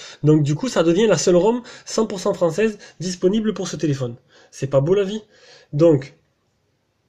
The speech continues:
c'est chiant ça, ça change de couleur comme ça. Donc, euh, euh, ça c'est fait. Pour la langue, on est, y a pas de problème, c'est tout en français là-dessus. Pour les ajouts, ben, les ajouts, il n'y a pas d'ajout parce qu'en fait c'est la rom entière.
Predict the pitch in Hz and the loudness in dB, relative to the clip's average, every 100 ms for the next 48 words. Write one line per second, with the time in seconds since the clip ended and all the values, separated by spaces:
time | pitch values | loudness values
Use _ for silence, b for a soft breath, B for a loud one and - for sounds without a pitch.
0 | _ _ _ _ _ _ _ - - 135 | _ _ _ _ _ _ _ -20 -10 -6
1 | - 349 330 165 143 135 139 - 180 170 | -2 -2 -2 -2 -2 -2 -8 -4 -4 -4
2 | 170 185 180 160 147 165 165 B B B | -6 -4 -4 -6 -6 -6 -8 B B B
3 | B B B B 156 240 220 180 170 156 | B B B B 2 4 4 4 6 6
4 | 143 139 139 - _ _ _ _ - - | 4 0 -6 -10 _ _ _ _ -12 -4
5 | 147 147 143 135 139 139 135 190 180 143 | 2 4 4 6 6 4 2 -2 -4 0
6 | 160 226 175 175 160 160 143 151 143 143 | 0 0 0 2 2 2 -2 -2 0 0
7 | 135 143 135 139 160 151 143 147 135 135 | 0 -4 0 0 2 -2 -6 -4 -4 -4
8 | 123 156 151 135 190 220 B B B B | -2 0 0 -2 -4 -4 B B B B
9 | _ - 240 226 208 175 208 160 160 170 | _ 2 4 6 6 4 2 4 2 4
10 | 180 185 208 151 147 156 170 214 156 160 | 2 2 2 2 2 0 0 -2 -2 -4
11 | 156 143 151 143 147 139 156 - | -4 -6 0 2 2 0 -2 -4